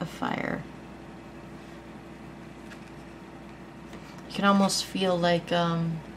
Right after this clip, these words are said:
someone, uh, doing a fire dance, swirling the f-, the stick with the flames, um, so that you see the circle's movement.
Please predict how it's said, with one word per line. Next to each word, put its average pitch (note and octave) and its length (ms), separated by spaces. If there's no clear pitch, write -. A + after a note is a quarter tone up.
someone, F3 680
uh, D#3 520
doing E3+ 400
a D#3 260
fire E3 460
dance, D#3 480
swirling E3 800
the D3+ 60
f-, - 240
the D#3 160
stick - 400
with - 120
the D3+ 80
flames, D#3 840
um, D3 340
so D3 220
that D#3 320
you D#3+ 80
see - 300
the D3 120
circle's C#3+ 1000
movement. D3+ 720